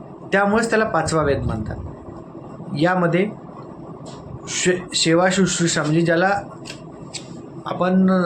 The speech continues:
औषधी निर्माण म्हणतो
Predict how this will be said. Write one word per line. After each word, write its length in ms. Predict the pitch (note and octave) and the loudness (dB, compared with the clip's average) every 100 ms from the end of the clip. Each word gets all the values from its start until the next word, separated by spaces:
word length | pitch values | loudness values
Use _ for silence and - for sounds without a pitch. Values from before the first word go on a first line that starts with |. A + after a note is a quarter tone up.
| D#3+ - - - - - - - | 2 -2 -8 -14 -14 -14 -10 2
औषधी 640 | E3 E3 G#3 E3+ F#3+ F#3+ - - - - - - D#3+ | 4 6 4 6 4 2 -4 -14 -14 -14 -14 -6 2
निर्माण 880 | D#3+ D#3+ D#3 D#3+ E3 E3 E3 E3 D#3+ | 4 6 6 6 6 4 4 4 4
म्हणतो 500 | D#3+ D3 B2+ F3 | 4 2 2 0